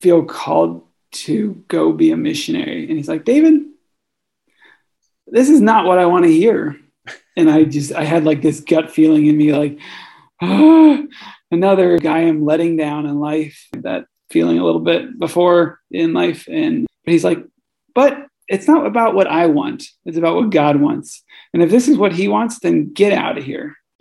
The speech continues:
And he literally said it like that. And that was the most freedom I'd ever felt as a, as a Christian man, as a Catholic man. And, and he just said, "Just go to the interview weekend. Just go, put your heart into it." And it was just that, it was,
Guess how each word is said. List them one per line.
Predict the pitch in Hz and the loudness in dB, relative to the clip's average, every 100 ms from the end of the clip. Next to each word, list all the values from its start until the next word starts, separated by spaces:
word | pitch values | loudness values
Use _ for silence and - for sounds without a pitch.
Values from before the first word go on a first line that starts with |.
| _ | _
And | 165 | 4
he | 160 | 4
literally | 151 151 160 151 - | 6 4 2 2 -4
said | - - | -4 -6
it | - | -4
like | - 151 | -6 -6
that. | - - - - - _ | -6 -6 -10 -20 -20 _
And | 170 156 | -2 0
that | 156 | 0
was | 160 147 | -2 -2
the | 151 | 0
most | 156 170 170 - | 2 2 2 -4
freedom | - - 160 160 113 | -6 -2 0 -2 -4
I'd | 113 | -4
ever | - - | -6 -8
felt | - - - | -8 -6 -4
as | 175 151 | -6 -8
a, | - - - | -8 -8 -10
as | 175 156 | -10 -8
a | - _ _ _ _ - - | -10 _ _ _ _ -20 -20
Christian | - 170 156 - 160 | -4 -2 -2 -2 -2
man, | 78 - - - | -2 -4 -4 -6
as | 76 | -8
a | - | -12
Catholic | - 151 - 85 | -8 -8 -8 -6
man. | 147 151 - - _ _ _ - - | -4 -4 -6 -10 _ _ _ -18 -4
And, | - 151 143 139 139 - _ - | 2 4 2 0 -8 -18 _ -2
and | 165 | 0
he | 165 | 2
just | 185 190 | 0 -4
said, | 175 - _ | -4 -6 _
"Just | - 233 | -8 -6
go | - 254 | 0 2
to | 262 | 4
the | 240 | 4
interview | 233 285 233 180 | 4 2 2 -2
weekend. | 175 175 - - _ - | -4 -6 -10 -10 _ -14
Just | 196 - _ - _ - _ | -12 -12 _ -20 _ -20 _
go, | - 180 240 285 254 - _ _ | -2 2 2 0 -2 -6 _ _
put | 175 170 | -6 -4
your | 170 | -6
heart | 160 196 | -4 -4
into | 208 196 214 | -6 -6 -8
it." | - - | -8 -2
And | 170 151 - - - | 0 0 -4 -20 -6
it | - | 2
was | 156 151 | 2 4
just | 170 165 180 | 2 0 -4
that, | 165 - | -6 -4
it | 175 156 | -2 0
was, | 151 135 | 0 -4